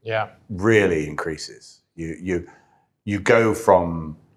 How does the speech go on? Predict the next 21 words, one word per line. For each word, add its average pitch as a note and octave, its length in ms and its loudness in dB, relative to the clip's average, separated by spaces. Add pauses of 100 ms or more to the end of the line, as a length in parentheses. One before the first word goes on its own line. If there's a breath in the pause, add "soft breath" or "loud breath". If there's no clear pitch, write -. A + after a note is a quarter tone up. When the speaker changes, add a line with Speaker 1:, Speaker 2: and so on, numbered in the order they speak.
(640)
Speaker 2:
you G#2 80 2
know, F2+ 160 0
my G2+ 260 2
very G#2+ 300 6
first G2+ 320 2
experience G2 600 0
of F2 160 -6
bourbon, G2+ 500 2
which - 260 -10
was E2 160 -10
at D2 80 -12
the - 80 -8
hands E2+ 300 -8
of D2+ 120 -18
my D#2 140 -12
friend E2 300 -12
who E2+ 100 -14
was D#2 120 -14
sitting D2+ 240 -16
off D2 160 -18
camera, E2 380 -8